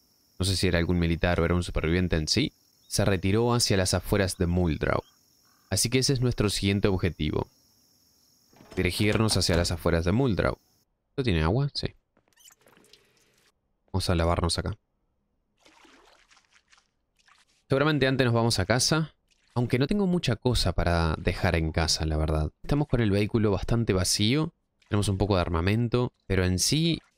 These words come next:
estamos un poco jodidos de loot. Podríamos darnos una vueltita rápida por Riverside.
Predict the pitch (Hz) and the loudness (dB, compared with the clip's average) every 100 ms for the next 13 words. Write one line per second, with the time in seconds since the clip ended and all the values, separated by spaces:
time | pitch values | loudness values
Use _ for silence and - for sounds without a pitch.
0 | - - 180 170 156 151 139 - 104 90 | -4 -2 0 0 0 -2 -4 -2 0 2
1 | 82 82 85 80 78 78 - - _ _ | 0 -2 -2 -2 0 -2 -6 -18 _ _
2 | 107 139 156 117 101 95 - 95 92 90 | -2 0 0 0 0 0 0 0 0 0
3 | 92 90 85 90 87 85 87 85 85 82 | 0 0 0 0 -2 -2 -2 0 0 0
4 | - 85 82 | 0 -2 -2